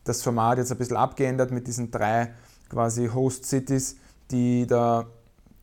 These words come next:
jetzt die, die Gruppen quasi veranstalten. Ähm,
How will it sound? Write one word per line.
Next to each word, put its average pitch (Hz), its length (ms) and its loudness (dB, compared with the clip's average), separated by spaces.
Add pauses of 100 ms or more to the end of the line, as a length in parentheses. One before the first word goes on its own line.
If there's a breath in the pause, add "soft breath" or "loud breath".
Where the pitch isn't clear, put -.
(580)
jetzt 117 360 -2
die, 117 340 0
die 123 120 -2
Gruppen 131 840 -2
quasi 120 280 -2
veranstalten. 131 760 -2 (560 soft breath)
Ähm, 113 540 -4